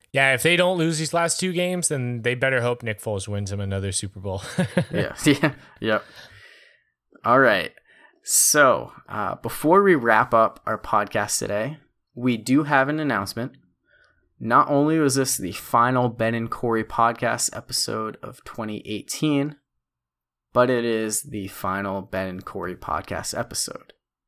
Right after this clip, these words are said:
Speaker 2: And that is not to say that we are going away.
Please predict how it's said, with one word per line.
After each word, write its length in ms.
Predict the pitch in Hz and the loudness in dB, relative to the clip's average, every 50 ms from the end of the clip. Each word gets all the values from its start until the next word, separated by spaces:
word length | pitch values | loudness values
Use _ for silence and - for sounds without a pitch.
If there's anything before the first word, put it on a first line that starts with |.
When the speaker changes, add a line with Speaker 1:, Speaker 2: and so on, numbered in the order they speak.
| _ _ - _ _ _ _ _ _ - - - - _ _ _ _ - | _ _ -20 _ _ _ _ _ _ -20 -20 -20 -20 _ _ _ _ 0
Speaker 2:
And 560 | 139 143 147 143 143 139 139 135 131 - - _ _ _ _ - | 2 4 6 6 6 6 4 4 2 0 -4 _ _ _ _ -8
that 240 | 139 135 151 160 175 | 0 2 4 4 6
is 240 | 175 170 151 135 127 | 4 2 2 0 -2
not 460 | 123 127 131 139 143 151 - - - | -2 0 4 4 4 4 4 2 -4
to 100 | - 151 | -4 -4
say 320 | - - 139 123 117 123 | -2 2 2 2 2 2
that 320 | 127 131 127 - - 107 107 | 2 2 0 -2 -2 -4 -6
we 160 | 113 110 107 | -4 -2 -2
are 140 | 104 101 101 | -2 -2 -2
going 420 | 101 - 110 101 104 110 110 113 | -4 -4 -4 -4 -4 -4 -6 -6
away. 520 | - - 139 131 123 104 101 104 127 143 | -4 -2 0 2 2 2 0 0 -4 -6